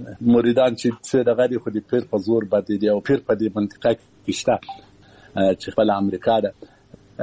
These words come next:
زموږ هیله دا ده چې امریکا له افغانستان له خلکو څخه نور رحم نور باندې وکړي. هر څه درد چې را، د افغانستان خلکو ته رسیږي، د امریکا له لاسه رسیږي. هر تکلیف چې د افغانستان خلکو ته رسیږي،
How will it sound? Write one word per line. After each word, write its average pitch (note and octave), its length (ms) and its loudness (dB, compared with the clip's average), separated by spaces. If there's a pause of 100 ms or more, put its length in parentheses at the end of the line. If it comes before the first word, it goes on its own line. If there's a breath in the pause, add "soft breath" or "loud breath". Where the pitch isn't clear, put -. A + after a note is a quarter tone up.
(320)
زموږ F3+ 220 2 (120)
هیله D3+ 180 4
دا C#3+ 180 2
ده C3 100 -8
چې - 120 -8
امریکا A2+ 420 0
له A2+ 120 0
افغانستان G#2+ 580 -4
له G#2+ 80 -6
خلکو - 320 -8
څخه G2+ 240 0 (440)
نور B2 180 4 (100)
رحم - 160 -4 (400 soft breath)
نور G#2 200 -10
باندې F#2+ 260 -2
وکړي. F2+ 200 -10 (120)
هر G3 260 0
څه - 200 -6
درد C#3+ 380 0
چې B2 120 -8
را، A2+ 120 -2 (600 loud breath)
د A#2+ 40 4
افغانستان A#2 500 -2
خلکو B2 340 -4
ته A2+ 120 -2
رسیږي، G#2 440 -4
د G2+ 40 2
امریکا F#2+ 400 0
له F#2+ 100 -2
لاسه F2+ 320 -4
رسیږي. F2 380 -10 (140)
هر F3 120 2
تکلیف C#3+ 440 -2
چې - 180 -6
د B2+ 40 4
افغانستان A#2 500 -2 (220)
خلکو A2 220 -2
ته G#2+ 140 -2
رسیږي، G2+ 400 -4